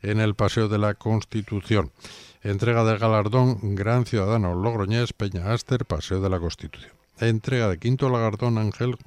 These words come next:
Jubera, Peña Rondalosa, en su sede de La Peña. De cinco de la tarde a ocho juega Ven y Disfruta con Eñec Games, calle Torremuña ocho.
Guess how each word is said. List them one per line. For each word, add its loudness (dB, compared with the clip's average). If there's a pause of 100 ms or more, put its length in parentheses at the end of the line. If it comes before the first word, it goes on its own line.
(200)
Jubera, 2 (400)
Peña 0
Rondalosa, 0
en 2
su -12
sede -2 (100)
de -4
La -14
Peña. -2 (840)
De 6
cinco 2
de 4
la 4
tarde 0
a 2
ocho 2 (100)
juega 0
Ven -2
y -2
Disfruta -2
con -2
Eñec 0
Games, -2
calle -2
Torremuña 0 (120)
ocho. -4